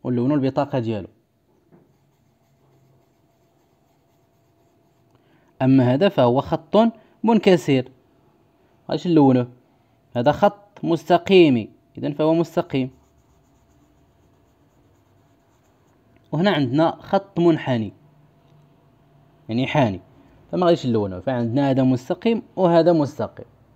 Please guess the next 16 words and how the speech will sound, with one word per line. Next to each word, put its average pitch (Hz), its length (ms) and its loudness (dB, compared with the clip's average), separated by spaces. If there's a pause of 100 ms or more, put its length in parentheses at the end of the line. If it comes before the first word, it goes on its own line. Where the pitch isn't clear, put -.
(1120)
سادسا، 208 680 4 (120)
أستخدم 165 640 4
المسطرة 143 720 4 (760)
لأرسم 160 720 4
مستقيما 131 840 0 (920)
يمر 147 500 4
بالنقطتين 135 1040 2
الملونتين 127 1200 2
بالأحمر. 123 680 -4 (1080)
غادي 123 120 -8
نستعملوا 156 500 -4
المسطرة 147 540 -2
باش 131 240 -4
نرسموا 113 420 -8
مستقيم 131 840 -6
كيمر 131 680 -6